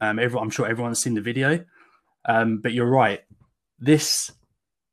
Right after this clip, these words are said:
event has kind of lit the match to, and this flame is, you know, it's kind of spreading around the world. I mean, I can only speak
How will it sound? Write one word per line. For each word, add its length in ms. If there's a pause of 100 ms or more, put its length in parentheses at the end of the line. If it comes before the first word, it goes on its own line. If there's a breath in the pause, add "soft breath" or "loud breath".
(240)
event 560
has 120
kind 240
of 80
lit 240
the 60
match 600 (120)
to, 460 (120)
and 160
this 120
flame 520
is, 240
you 120
know, 200 (280)
it's 120
kind 160
of 60
spreading 300
around 260
the 80
world. 180
I 80
mean, 120
I 120
can 120
only 140
speak 320